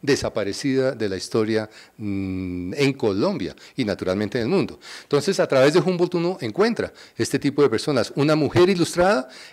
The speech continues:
en el siglo, eh, no diecinueve, dieciocho, porque ya era ilustrada, eh, cuando Humboldt pasó por acá. Bien, ¿por qué digo que termino esta ponencia con Ezequiel Uricoechea? Eh, fue el último contacto que tuvo Humboldt en Berlín,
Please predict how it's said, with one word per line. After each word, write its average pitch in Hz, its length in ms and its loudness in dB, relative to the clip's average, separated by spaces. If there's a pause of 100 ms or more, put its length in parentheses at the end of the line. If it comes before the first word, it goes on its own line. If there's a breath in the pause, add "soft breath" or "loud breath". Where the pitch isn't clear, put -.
en 120 140 2
el 113 80 2
siglo, 143 480 2 (260 loud breath)
eh, 120 340 4
no 147 200 4
diecinueve, 185 640 4 (320 loud breath)
dieciocho, 135 560 4
porque 110 260 -4
ya 139 160 4
era 214 220 4
ilustrada, 107 600 2 (300 loud breath)
eh, 104 420 4
cuando 104 280 2
Humboldt 113 280 0
pasó 101 160 -4
por 90 120 -6
acá. 82 200 -12 (1200 soft breath)
Bien, 143 340 2
¿por 147 140 4
qué 185 220 6
digo 214 240 0
que 202 100 0
termino 165 640 0 (160)
esta 160 240 -4
ponencia 143 480 -2
con 143 140 -2
Ezequiel 123 380 -2
Uricoechea? 123 520 -6 (320 loud breath)
Eh, 170 300 2
fue 214 480 2
el 160 180 0
último 180 520 0
contacto 123 440 -2
que 123 120 -2
tuvo 120 240 -2
Humboldt 113 420 -4
en 113 140 -8
Berlín, 123 420 -2